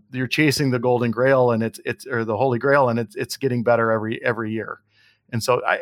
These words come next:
I'm more excited that it's like the ceiling is higher, the roof is higher with digital than, than we ever, you know, than I thought it would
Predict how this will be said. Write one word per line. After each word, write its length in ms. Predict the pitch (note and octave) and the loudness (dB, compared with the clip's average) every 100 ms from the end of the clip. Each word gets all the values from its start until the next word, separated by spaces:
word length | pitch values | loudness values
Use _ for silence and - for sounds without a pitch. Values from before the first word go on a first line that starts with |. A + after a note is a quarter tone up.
| A#2 - | -6 -6
I'm 60 | |
more 240 | D3 F3+ D#3 | 2 4 4
excited 420 | - C#3+ C#3 C3 | 4 2 4 4
that 260 | B2 A2+ - _ _ _ _ _ _ | 2 2 -2 _ _ _ _ _ _
it's 120 | B2+ | -2
like 180 | C3+ A#2 | -2 0
the 100 | C#3+ | -2
ceiling 400 | - D#3+ D#3 C#3 | 2 4 4 4
is 100 | B2+ | 2
higher, 400 | C3+ B2+ B2+ A#2+ | 2 2 4 2
the 100 | A2+ | 0
roof 280 | A#2 C3+ C3 | -2 -2 -4
is 80 | A2+ | -2
higher 420 | A#2+ B2 A#2 A2 | 2 2 2 0
with 220 | A2+ G#2 | -4 -4
digital 360 | B2 A2 A#2 G#2+ | -4 -2 -2 -2
than, 300 | A2 A2 G#2 | -4 -4 -6
than 260 | A2 A#2 A2+ | -6 -4 -2
we 100 | A2+ | 2
ever, 400 | A2+ A2 A2 - F2 | 2 2 0 -4 -4
you 80 | |
know, 140 | A#2 A2 | -2 -2
than 120 | A#2 | -2
I 120 | G#2+ | -2
thought 260 | G#2 G#2+ A2 | 2 4 4
it 60 | |
would 160 | A2+ | 0